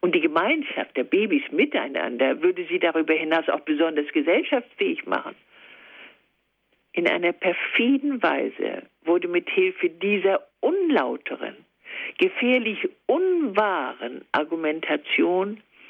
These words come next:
der Opfersinn vieler junger Mütter schändlichst pervertiert. Auf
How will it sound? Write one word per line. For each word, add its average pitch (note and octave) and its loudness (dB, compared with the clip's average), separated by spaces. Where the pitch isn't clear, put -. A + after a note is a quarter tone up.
der D#3 2
Opfersinn F#3 -2
vieler D4 2
junger G3 2
Mütter E3+ 0
schändlichst A3 -2
pervertiert. - -4
Auf E3+ 0